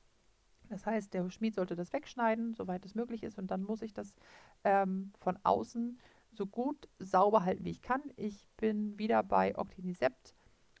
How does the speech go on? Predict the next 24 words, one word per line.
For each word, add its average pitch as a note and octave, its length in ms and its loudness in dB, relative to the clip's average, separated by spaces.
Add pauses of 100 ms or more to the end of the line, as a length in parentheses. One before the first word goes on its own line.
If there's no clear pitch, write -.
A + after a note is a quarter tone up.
(120)
Äh, F#3+ 160 0
mit F#3 180 -6
Octinisept G3+ 640 -4
wirklich A3 400 -2
ausspülen, B3 680 0
richtig, A#3 440 -6 (320)
richtig A3 380 -6
desinfizieren A3+ 640 -2
bis G#3+ 120 -4
zum F#3 140 -4
geht A3+ 160 -4
nicht A#3+ 160 -10
mehr B3+ 200 -2
und G#3+ 120 -4
dann G#3 200 -4
wieder A3 380 0 (100)
Keralit G3+ 420 -4
Undercover G3+ 480 0
so G3+ 80 -6 (140)
tief C4+ 340 -6
wie A3 80 -2
möglich A3+ 560 -2
in A3+ 180 -2
die G#3 140 -4